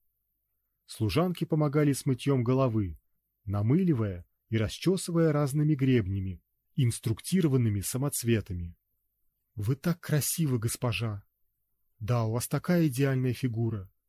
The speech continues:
и живота ещё совсем нет. У меня маленький срок. У вас родится красивый малыш.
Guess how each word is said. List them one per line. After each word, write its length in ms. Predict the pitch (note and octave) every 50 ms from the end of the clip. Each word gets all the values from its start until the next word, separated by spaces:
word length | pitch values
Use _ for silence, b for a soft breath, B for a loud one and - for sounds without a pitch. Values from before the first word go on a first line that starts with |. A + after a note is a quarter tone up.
| _ -
и 80 | D3 C#3+
живота 460 | C3 D#3+ D3 D3 C#3+ - - B2+ A#2+
ещё 240 | A2+ G#2+ - - A2
совсем 440 | - B2 - - - B2 A2+ A2
нет. 320 | A2+ A2+ A2+ G#2+ G#2 _ _ _ _ _ _ _ _ _ _ _ _ _ _ _
У 60 | - C#3
меня 260 | E3 F3 E3+ E3+ D3
маленький 480 | B2+ B2 A#2+ A#2 A#2 A2 G2+ - A#2
срок. 440 | - - - A2+ A2 G#2 - - _ _ _ _ _ _ _ _ _ _ _ _ _ _ _ -
У 80 | A2+ G2+
вас 220 | A2+ A2+ - -
родится 460 | A#2 A2+ G2+ B2 D#3+ D3+ - - -
красивый 500 | - - B2 A2 - - G3 F3+ E3+ E3+
малыш. 560 | D#3 D3 C#3 C3+ B2 A#2 G#2+ G2+ - - -